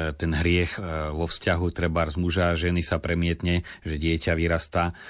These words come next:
bez zázemia a to zas vyvoláva jeho, e,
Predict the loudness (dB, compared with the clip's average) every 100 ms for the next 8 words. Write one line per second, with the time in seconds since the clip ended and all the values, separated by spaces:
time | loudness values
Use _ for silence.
0 | -18 -6 -2 0 0 0 0 0 2 0
1 | -2 -4 -2 -2 0 0 2 2 2 0
2 | 0 2 0 -2 -14 -14 -10